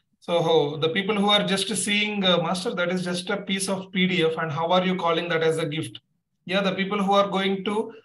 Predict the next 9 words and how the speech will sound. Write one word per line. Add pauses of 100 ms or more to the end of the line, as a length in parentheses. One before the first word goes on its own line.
(440)
start
working
on
those,
uh,
templates
that
I'm
sending,